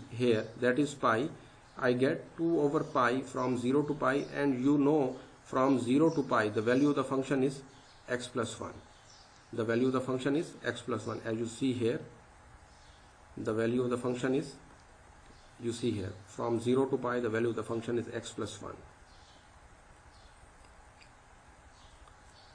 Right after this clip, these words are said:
So I write here x plus one into sine n pi x over pi. This pi is cancelled with this pi,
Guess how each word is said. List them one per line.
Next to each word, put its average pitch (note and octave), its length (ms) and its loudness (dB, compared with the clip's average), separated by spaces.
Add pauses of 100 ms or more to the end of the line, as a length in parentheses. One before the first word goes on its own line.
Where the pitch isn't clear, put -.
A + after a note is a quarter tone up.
(100)
So B2 220 0
I C3 160 2
write E3+ 240 0
here D#3+ 300 4 (440)
x B2+ 220 -4
plus E3+ 300 -2
one C3 360 0 (540)
into C#3 300 0
sine C3+ 480 -2
n C#3 160 0
pi C#3 220 -2
x C#3 280 -4
over C#3+ 320 -4 (420)
pi. B2 280 0 (440)
This D#3+ 220 0
pi D3 240 0
is C#3+ 220 0
cancelled C3 420 0
with B2 160 -2
this A#2+ 160 -4
pi, B2+ 300 -2